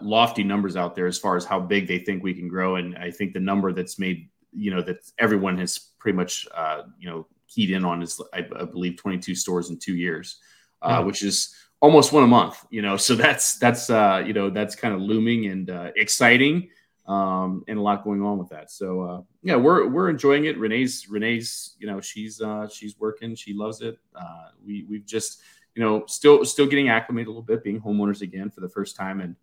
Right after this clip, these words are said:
Speaker 1: four years. And, uh, you know, but I mean, at the end of the day, if, if you know Renee and I,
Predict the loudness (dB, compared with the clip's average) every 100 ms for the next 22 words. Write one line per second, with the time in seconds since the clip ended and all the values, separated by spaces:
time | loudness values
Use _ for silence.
0 | _ _ _ _ 6 8 8 4 2 2
1 | -2 -2 -4 -4 -8 -8 -10 -16 _ -16
2 | -12 -12 -8 -8 -8 _ -8 -6 -6 -6
3 | -4 0 2 2 4 6 6 4 0 -4
4 | -8 -10 -14 -10 -6 -4 -4 -2 0 2
5 | 0 -2 -4 -6